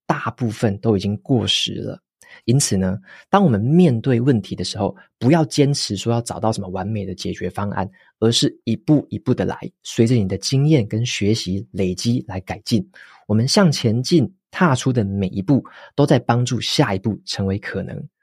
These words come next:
这就是查理告诉我们的故事。那么我们看一下查理他一百零九岁的人生呢，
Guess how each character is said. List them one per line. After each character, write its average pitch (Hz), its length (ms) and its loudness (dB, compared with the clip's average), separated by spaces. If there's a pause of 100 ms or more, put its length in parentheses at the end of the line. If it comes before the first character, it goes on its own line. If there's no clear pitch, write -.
这 117 120 0
就 101 100 0
是 104 100 -4
查 92 220 -8
理 98 200 -8
告 101 160 -4
诉 95 160 -6
我 90 60 -4
们 - 80 -12
的 95 60 -14
故 - 180 -10
事。 - 260 0 (560)
那 151 80 4
么 131 100 8
我 101 40 4
们 98 120 2
看 143 220 2
一 113 60 2
下 123 140 2
查 110 240 0
理 98 100 2
他 107 240 2
一 - 60 0
百 98 220 4
零 110 180 -2
九 92 160 -4
岁 120 180 0
的 101 80 0
人 95 220 -4
生 110 240 0
呢， 95 180 -2